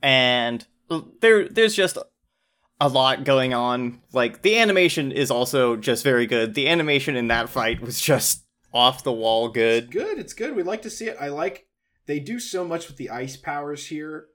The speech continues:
Speaker 2: Um, I like, I like creative uses of, of Deku's, uh, Deku's One for All. Um,
Speaker 1: Mm-hmm.
Speaker 2: the, the side swipe of the fire to put the fire out is, is extremely cool. Um,
Speaker 1: Yeah.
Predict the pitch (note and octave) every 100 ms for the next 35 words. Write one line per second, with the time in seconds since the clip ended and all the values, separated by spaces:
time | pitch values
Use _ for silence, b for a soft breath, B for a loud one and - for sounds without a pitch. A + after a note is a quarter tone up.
0 | _ B2 A#2 G#2+ G2+ _ _ - - _
1 | _ _ C#3 D#3+ C4 - E3 F3 - F3+
2 | F3 D#3+ E3+ E3+ D#3 D3+ C3 - - B2
3 | A#2 - - C#3+ D3 F3 D#3 D#3 C#3 -
4 | - _ _ _ _ _ _ _ _ _
5 | _ _ - C3 B2 A2 D3 D3 C3 -
6 | - - C#3+ C#3 D3 B2+ B2+ C#3 D3 -
7 | _ _ - A#2+ A#3 A3 G3+ F3+ A#2+ -
8 | B2+ - C#3 D3+ C#3 D#3+ D#3+ E3 C#3+ C3
9 | - B2 B2+ C3+ C3 C3 B2+ - A#2 A#2
10 | B2 A#2+ A2+ - A#2+ A2 - - - B2
11 | A#2 A#2 - A#2 A2 A2+ _ _ _ -
12 | B2 B2 C3 A#2 G#2